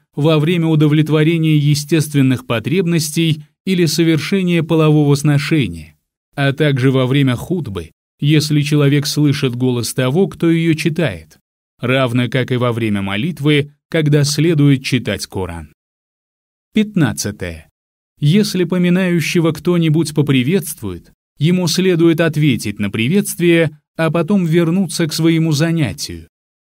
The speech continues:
Если в его присутствии чихнут –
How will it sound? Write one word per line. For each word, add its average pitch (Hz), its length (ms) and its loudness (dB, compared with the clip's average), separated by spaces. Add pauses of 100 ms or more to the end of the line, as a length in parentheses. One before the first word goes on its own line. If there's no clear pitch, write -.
(320)
Если 139 460 0
в 135 40 0
его 143 260 2
присутствии 135 680 0
чихнут – 139 640 -4